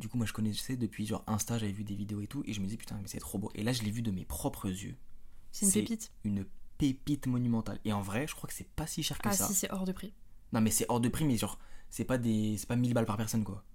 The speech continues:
Speaker 2: Ah, mais après, euh, mille balles par personne, c'est pas partout, hein.
Speaker 1: Ouais, je sais, mais je veux
Speaker 2: Non,
Speaker 1: dire
Speaker 2: si, c'est... je vous le dis, franchement, c'est dans la tranche très, très haute des repas que vous pouvez retrouver au
Speaker 1: C'est pour
Speaker 2: restaurant.
Speaker 1: ça que c'est un date de rêve. C'est que tu le fais une fois.
Speaker 2: Ah oui.
Speaker 1: Tu le fais pas tous
Speaker 2: Puis
Speaker 1: les
Speaker 2: tu
Speaker 1: jours.
Speaker 2: réserves six ans à l'avance, je
Speaker 1: Ouais,
Speaker 2: pense.
Speaker 1: mais en vrai, genre, c'est magnifique.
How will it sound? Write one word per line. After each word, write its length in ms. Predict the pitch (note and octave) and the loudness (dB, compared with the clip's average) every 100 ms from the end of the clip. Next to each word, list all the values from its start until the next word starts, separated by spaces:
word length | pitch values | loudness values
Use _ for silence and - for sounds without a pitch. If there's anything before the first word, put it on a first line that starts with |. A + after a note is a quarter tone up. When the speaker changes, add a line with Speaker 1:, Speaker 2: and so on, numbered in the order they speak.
| - | -6
Speaker 2:
Ah, 180 | F3+ F3 | -4 -2
mais 80 | |
après, 380 | F3 - A3+ F#3+ | -2 2 4 4
euh, 20 | |
mille 200 | F3+ F#3 | 6 6
balles 160 | F#3+ F#3+ | 6 4
par 140 | F#3 | 4
personne, 300 | F#3 F#3+ A#3+ | 4 4 2
c'est 100 | A#3 | 2
pas 100 | F3+ | 2
partout, 360 | F3+ G#3+ - C#4 | 2 2 6 6
hein. 160 | A#3 C4 - - | 6 0 -4 2
Speaker 1:
Ouais, 140 | A#2+ | 4
je 80 | G#2+ | 4
sais, 120 | G2+ | 4
mais 100 | A#2 | 4
je 60 | G2+ | 6
veux 60 | G#2 | 6
Speaker 2:
Non, 100 | G#2 | 8
Speaker 1:
dire 80 | F#2 | 8
Speaker 2:
si, 160 | A#3 | 8
c'est... 200 | - G3+ - | 6 4 4
je 100 | F#3 | 2
vous 80 | G#3 | 2
le 60 | |
dis, 120 | G#3 | 2
franchement, 340 | G#3+ G3+ F#3+ A3 | 2 2 4 4
c'est 180 | G3+ F#3 | 4 2
dans 120 | F3+ | 2
la 100 | F3+ | 2
tranche 340 | - G3+ F#3+ - | 2 2 2 0
très, 300 | - - A#3+ | 0 4 4
très 240 | G3 G3+ F#3+ | 4 2 2
haute 240 | G3+ - - | 2 0 -2
des 120 | G3 | 2
repas 280 | F#3+ F#3+ F#3+ | 2 2 2
que 60 | F#3 | 0
vous 80 | F#3 | -2
pouvez 200 | F#3+ F#3 | 0 0
retrouver 280 | - F#3+ | 2 4
au 20 | F#3+ | 4
Speaker 1:
C'est 60 | |
pour 60 | F#3 | 4
Speaker 2:
restaurant. 280 | F#3+ G3 D#3 | 4 4 4
Speaker 1:
ça 60 | |
que 80 | E3 | 4
c'est 100 | - | 4
un 60 | G2 | 4
date 260 | G2 G2 | 2 2
de 100 | G2+ | 2
rêve. 280 | A2 D#3 A2 G2+ - - | 4 6 4 0 -8 -10
C'est 180 | - G2 | -6 -4
que 80 | - | -4
tu 120 | G2+ | -4
le 40 | |
fais 120 | - E2+ | -4 0
une 180 | G#2 | 0
fois. 280 | B2 E3 B2 - - - | 2 0 -2 -8 -8 -2
Speaker 2:
Ah 160 | F#3 | 0
oui. 140 | F3+ - | 0 -4
Speaker 1:
Tu 100 | - | -8
le 40 | - | -6
fais 100 | F#3 | -4
pas 100 | F#3+ | -2
tous 80 | |
Speaker 2:
Puis 80 | - C4+ | 0 2
Speaker 1:
les 20 | |
Speaker 2:
tu 80 | A#3 | 4
Speaker 1:
jours. 100 | F#3 | 4
Speaker 2:
réserves 380 | F3+ F3+ F#3+ - | 2 2 0 -2
six 400 | - - G3+ F#3 | 2 4 4 4
ans 80 | E3 | 2
à 40 | |
l'avance, 320 | D#3 C#3 C#3 | 0 -4 -2
je 40 | A#2 | 2
Speaker 1:
Ouais, 160 | A2+ | 2
Speaker 2:
pense. 120 | - - | 0 -2
Speaker 1:
mais 160 | G2+ G#2 | -2 2
en 200 | G#2 A2 | 2 2
vrai, 180 | G2+ B2 | 2 0
genre, 160 | G#2 | 0
c'est 160 | - F#2+ | -2 2
magnifique. 640 | G2 B2 A2+ - G2+ A2 | 2 4 2 2 -4 -6